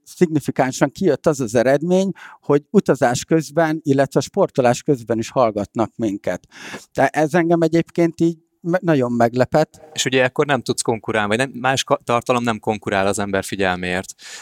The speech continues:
Speaker 2: Csak, csak hallgatni tud ilyenkor az ember, ezért lett híres, vagy ezért terjedt el a rádiós formátum többek között.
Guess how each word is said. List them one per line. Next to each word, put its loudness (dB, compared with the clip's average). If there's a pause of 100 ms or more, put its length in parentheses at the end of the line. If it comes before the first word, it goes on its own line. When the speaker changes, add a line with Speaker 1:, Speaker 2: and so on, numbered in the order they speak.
(100)
Speaker 2:
Csak, -2
csak -2 (300)
hallgatni -2
tud -4
ilyenkor -4
az -4
ember, 0
ezért 0
lett -4
híres, 0
vagy -2
ezért 0 (100)
terjedt -2
el 0
a 0
rádiós -2
formátum -4
többek -2
között. -2